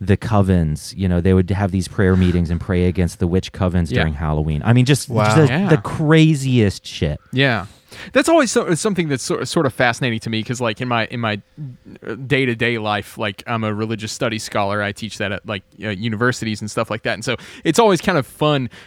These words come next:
Speaker 2: to see these sort of representations, like, whether it's in House of the Devil, the film, or whether it's in those examples that you're talking about from your actual life. Like, th-,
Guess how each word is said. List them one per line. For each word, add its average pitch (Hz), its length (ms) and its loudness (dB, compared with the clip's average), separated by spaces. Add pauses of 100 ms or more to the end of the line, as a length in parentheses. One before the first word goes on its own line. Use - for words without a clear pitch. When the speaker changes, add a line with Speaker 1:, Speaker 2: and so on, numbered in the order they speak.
(100)
Speaker 2:
to 156 100 2
see 151 260 -2
these 135 200 -4
sort 135 280 0
of 113 220 0 (680)
representations, 127 840 -2
like, 113 260 -2 (180)
whether 147 320 2
it's - 380 -4
in 123 260 -4
House 127 320 -4
of 123 40 -6
the 120 60 -4
Devil, 117 260 -2
the 110 80 -6
film, 180 460 -2
or 143 120 0
whether 139 240 2
it's - 140 -4
in 123 120 -2
those 127 200 0
examples 117 500 -4
that - 120 -10
you're 135 180 0
talking 127 320 0
about 113 200 -2
from 120 120 -6
your 110 180 -6
actual 113 420 -2
life. 120 280 -2 (260)
Like, 151 220 0 (360)
th-, 160 220 -6